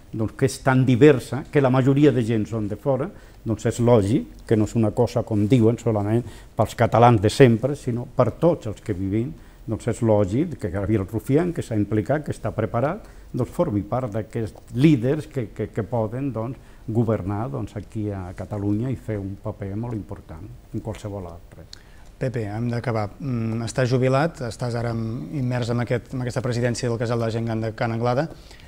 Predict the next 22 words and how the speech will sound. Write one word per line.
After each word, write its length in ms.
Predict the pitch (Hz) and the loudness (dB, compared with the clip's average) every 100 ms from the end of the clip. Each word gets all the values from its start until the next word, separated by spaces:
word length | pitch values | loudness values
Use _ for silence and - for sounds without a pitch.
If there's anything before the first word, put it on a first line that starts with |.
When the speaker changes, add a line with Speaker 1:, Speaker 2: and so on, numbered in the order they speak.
| - - | -20 0
Speaker 2:
Què 120 | 147 | 4
més 140 | 139 127 | 4 2
et 80 | - | 2
queda 160 | 120 | 0
per 120 | 117 113 | 0 -4
fer? 160 | 101 90 | -6 -6
Quins 240 | 135 117 131 | -4 -2 -2
són 140 | 123 | -2
els 120 | 113 | -4
teus 340 | - 113 107 101 | -2 -2 0 -2
objectius 460 | 110 120 104 117 110 | -2 -4 -2 -2 -2
immediats 460 | 107 120 143 127 127 | 0 2 2 0 0
o 140 | 120 | 0
amb 140 | 117 120 | 0 0
què, 140 | 127 120 117 113 | 0 0 0 2
què 100 | 139 | 4
dedica 300 | 131 135 127 | 4 2 0
el 40 | |
tiempo 240 | 131 117 | 0 2
libre, 280 | 123 104 104 | 0 0 -2
que 100 | 110 | -4
dirien? 320 | 101 98 95 | -4 -4 -6